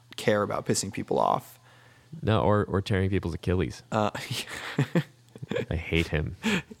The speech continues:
Speaker 1: Yeah. Um, so is that your th-, is that yours? You wanna see what happens with the Thunder?
Speaker 2: Uh, I,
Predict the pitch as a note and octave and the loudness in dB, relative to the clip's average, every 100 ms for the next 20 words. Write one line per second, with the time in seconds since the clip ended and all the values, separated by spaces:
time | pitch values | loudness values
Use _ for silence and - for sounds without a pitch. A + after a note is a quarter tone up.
0 | D#3 D#3+ - - - - - - - - | -8 -4 -2 -2 -2 -4 -8 -20 -20 -20
1 | - - G#2+ G#2 G2+ G#2 - - - - | -6 2 4 4 4 0 -4 -20 -20 -6
2 | - C#3 C3+ C3+ B2+ A#2 A#2+ B2 B2 A#2 | 4 8 8 8 6 2 2 4 6 6
3 | A2+ A#2 - B2 A2+ A2 G#2+ - G#2+ A2 | 4 2 2 4 4 4 2 4 4 6
4 | G2+ G2+ A2+ G#2+ G2+ G#2 A#2+ - _ - | 2 -2 -6 -2 0 2 0 -6 _ -20
5 | - - _ _ _ _ G2 G#2+ G2+ A2+ | -20 -20 _ _ _ _ 6 6 6 4
6 | B2 | 4